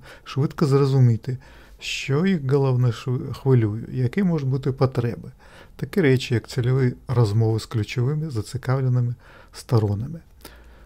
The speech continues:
Це те, що дуже часто роблять такі компанії, як I D O, які виправляють, відправляють своїх дизайнерів для швидкого опитування ключових людей, які належать до кожної з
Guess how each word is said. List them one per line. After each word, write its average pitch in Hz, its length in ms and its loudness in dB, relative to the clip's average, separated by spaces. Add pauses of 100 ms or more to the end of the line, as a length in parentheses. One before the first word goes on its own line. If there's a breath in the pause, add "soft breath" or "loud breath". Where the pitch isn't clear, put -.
(140 loud breath)
Це - 180 0
те, 202 180 0
що 175 180 -2
дуже 139 280 0
часто 131 420 -4
роблять 127 320 -2
такі 113 220 -2
компанії, 123 640 0
як - 240 -4
I 113 240 -2
D 120 200 0
O, 120 180 -6 (560 loud breath)
які 131 300 2
виправляють, 135 880 -2 (260)
відправляють 131 840 2
своїх 117 380 0
дизайнерів 127 640 -2
для 117 220 0
швидкого 123 540 -2
опитування 110 600 -2 (260)
ключових 113 640 -2
людей, 117 320 0
які 196 220 -4
належать 147 720 -2
до 131 140 -2
кожної 135 500 -2
з - 180 -12